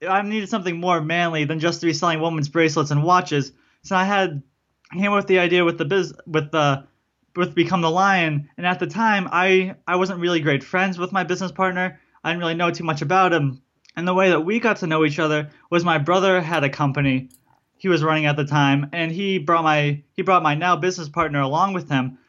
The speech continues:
So I used to always try to hang out with them and talk to them. And then my brother's company ended up just not working out.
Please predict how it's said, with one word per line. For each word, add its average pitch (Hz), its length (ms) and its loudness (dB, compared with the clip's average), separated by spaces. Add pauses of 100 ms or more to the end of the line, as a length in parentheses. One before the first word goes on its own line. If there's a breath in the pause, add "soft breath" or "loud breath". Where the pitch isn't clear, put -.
So - 160 -2
I 190 100 4
used 196 180 -2
to 185 80 -2
always 165 380 0
try 165 140 0
to 151 80 -2
hang 160 180 -4
out 160 140 2
with 156 100 -2
them 156 140 -4
and 143 100 -2
talk 175 240 0
to - 80 -8
them. 135 300 0 (440)
And 170 140 -6
then 160 300 -4 (280 loud breath)
my 180 80 -2
brother's 185 320 2
company 180 300 0
ended 165 220 0
up 156 140 -2
just 147 200 -6
not 160 180 2
working 147 300 -2
out. 175 280 2